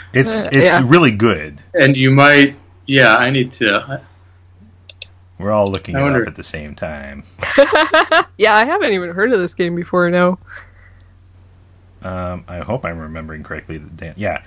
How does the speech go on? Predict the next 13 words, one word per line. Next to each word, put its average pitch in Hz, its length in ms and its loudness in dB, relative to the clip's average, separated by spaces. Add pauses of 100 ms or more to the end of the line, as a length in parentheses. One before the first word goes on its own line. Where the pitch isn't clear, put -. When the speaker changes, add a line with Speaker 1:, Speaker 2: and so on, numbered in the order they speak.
Speaker 1:
kids, 196 440 0 (380)
don't 170 240 2
eat 131 120 -2
your 104 120 -2
Halloween 101 400 0
candy 87 320 -8
without 92 260 -4
having 92 240 -4
your 78 120 -14
parents - 500 -6
inspect 87 460 -12
it - 100 -16
first, 82 340 -14